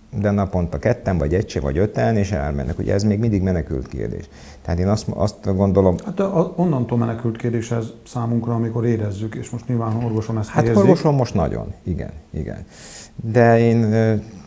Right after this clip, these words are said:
Speaker 2: Egyébként a,
Speaker 1: és
Speaker 2: az általános lakosság hozzáállása az milyen? Azon fölül, hogy itt láttuk ugye a körkérdésbe, hogy, ö,
Speaker 1: Igen.
Speaker 2: elmondták a véleményüket.
Speaker 1: Persze.
Speaker 2: Ön szerint?
Speaker 1: Korrekt, ö, korrekt, ö,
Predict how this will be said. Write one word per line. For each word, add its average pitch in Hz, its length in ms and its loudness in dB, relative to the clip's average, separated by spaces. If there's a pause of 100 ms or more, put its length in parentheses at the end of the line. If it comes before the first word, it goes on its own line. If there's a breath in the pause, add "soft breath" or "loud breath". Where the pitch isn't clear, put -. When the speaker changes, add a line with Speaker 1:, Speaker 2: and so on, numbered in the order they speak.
(120)
Speaker 2:
Egyébként 117 320 -4
a, 113 120 0
Speaker 1:
és 98 160 -6
Speaker 2:
az 113 200 -6
általános 107 640 -4
lakosság 110 480 -6
hozzáállása 107 640 -6
az 110 80 -4
milyen? 110 320 -4 (360)
Azon 120 260 0
fölül, 113 240 0
hogy 113 100 2
itt 110 140 -4
láttuk 110 320 -6
ugye 110 120 -2
a 107 80 -2
körkérdésbe, 107 760 -6 (420 loud breath)
hogy, 113 200 -8
ö, 113 40 -2 (380)
Speaker 1:
Igen. 107 160 0
Speaker 2:
elmondták 107 340 -2
a 113 60 -2
véleményüket. 120 640 0
Speaker 1:
Persze. 104 460 -6
Speaker 2:
Ön 117 80 0
szerint? 123 500 -2 (440 loud breath)
Speaker 1:
Korrekt, 117 440 4
ö, 95 360 6
korrekt, 156 440 2
ö, 123 240 4